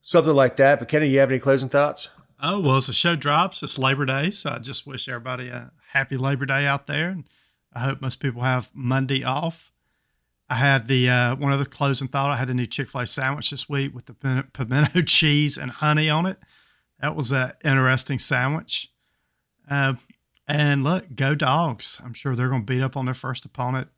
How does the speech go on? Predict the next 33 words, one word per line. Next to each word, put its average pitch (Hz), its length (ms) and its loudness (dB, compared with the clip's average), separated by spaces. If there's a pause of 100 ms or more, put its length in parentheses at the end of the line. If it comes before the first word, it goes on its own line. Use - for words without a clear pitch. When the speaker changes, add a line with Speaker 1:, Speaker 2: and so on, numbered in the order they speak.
(120)
Speaker 2:
probably 117 320 -6 (180)
sixty-two - 680 -2
to 127 80 2
nothing. 139 580 0 (720)
So 123 240 -2
it's 123 140 -2
gonna 139 120 -2
be 127 100 0
a 123 60 0
fun 139 460 -2
college 131 420 -4
football 143 460 -4
weekend. 147 540 -2
And 110 160 -8
we, - 120 -16 (440)
I 143 80 -4
mean, 131 180 0
look, 151 160 0
everything 175 380 0
in 113 60 0
Georgia's 127 300 -4
fun 110 220 -10
now. 110 260 -12
We 143 120 -4
got 123 160 -6
college 123 280 -2
football 139 300 -6
starting. 127 440 -4
The 110 80 -10
Braves 131 420 -4
are 127 40 -14
playing 131 300 -4
incredible. 123 640 -6